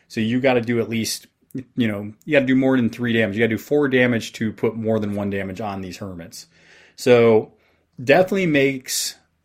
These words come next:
them really strong into Bayou. Couple of abilities we just haven't had.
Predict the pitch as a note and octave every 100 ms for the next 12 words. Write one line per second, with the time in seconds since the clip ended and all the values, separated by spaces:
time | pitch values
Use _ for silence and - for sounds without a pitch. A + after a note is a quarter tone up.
0 | _ A#2 A#2 A2 G#2+ G#2 A2 A#2+ A#2 G#2
1 | - A#2 A2 G#2 G2+ F#2+ F#2+ F#2+ F#2 F#2
2 | _ - C#3 C3 A2+ A#2 A2 A2 - G2+
3 | G2 - - G#2 F#2+ F#2 - B2